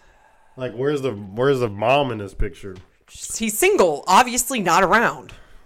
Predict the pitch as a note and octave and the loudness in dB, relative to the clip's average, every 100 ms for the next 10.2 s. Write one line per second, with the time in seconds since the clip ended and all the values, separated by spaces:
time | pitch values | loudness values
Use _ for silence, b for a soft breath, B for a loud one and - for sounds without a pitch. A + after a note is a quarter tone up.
0 | b b b b b b b - - C#3+ | b b b b b b b -12 -2 2
1 | C#3+ C3+ C3 B2+ A#2+ A2 G#2 F#2+ _ - | 2 2 2 0 0 -2 -4 -8 _ -20
2 | _ _ _ _ - B2 D3 F3+ F#3+ E3+ | _ _ _ _ -6 0 4 6 4 2
3 | E3 D#3 C#3+ C3+ C#3+ C#3+ B2 B2 A#2 G#2+ | 2 2 2 2 2 0 0 0 -2 -2
4 | G2+ C3+ D3+ A2 C3 C3 - B2+ B2 B2 | 0 0 0 -2 -4 -4 -2 0 2 0
5 | A#2+ G#2+ A#2 C3 B2+ B2 A2+ G#2 G#2 A2 | -4 -6 -4 -4 -4 -4 -4 -6 -8 -8
6 | G#2 F#2+ G#2 B2 C#3 D#3 D3 - C#3 C3+ | -6 -8 -8 -4 -4 -4 -6 -4 -2 -4
7 | C3 A#2+ A#2+ A2 G2+ A2+ A2 F#2 G#2+ A2 | -4 -6 -6 -6 -6 -4 -4 -4 -8 -6
8 | A#2+ A2+ G#2+ A2+ G2 b b b _ _ | -6 -6 -6 -8 -8 b b b _ _
9 | - E3 E3+ E3+ C#3 A#2 B2+ A#2 G2 F#2+ | 6 6 6 0 -2 0 0 0 -4 -8
10 | D2+ C2+ | -8 -14